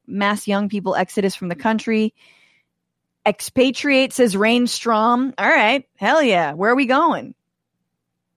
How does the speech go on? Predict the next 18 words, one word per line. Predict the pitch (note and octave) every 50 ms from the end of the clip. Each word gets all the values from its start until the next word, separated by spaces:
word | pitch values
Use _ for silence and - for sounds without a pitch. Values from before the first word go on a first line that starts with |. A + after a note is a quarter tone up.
| _ _ _ _ _ _ _ _ _
Matt | F#3+ G#3+ A#3 C4 -
only | - B3+ C4 C4+ C4
wants | B3+ B3 B3 B3 -
to | A#3
go | A3 A3+
to | A3
English-speaking | - A3 G#3+ G#3 G#3+ - - A3 G#3 F#3 G3+ F#3+
countries, | G#3+ G#3+ G#3 G3 F#3+ E3 D#3 -
and | E3 E3+
I |
think | E3+ F3 E3+
that's | F3+ F3+ -
a | -
cop-out. | - F#3+ F3+ F3 - E3+ D3 C#3 - - - - - - - _ _ -
Tony | C#4 C#4+ D4+ D#4 D4+ C#4
D, | G#3+ B3+ C#4 C#4 C#4 C#4 C4+ - -
holy | _ - - C4+ C#4 D4 D4+ D4+ D4+ C#4 B3
shit. | A#3+ - - A#3 G#3+ G#3+ G#3 -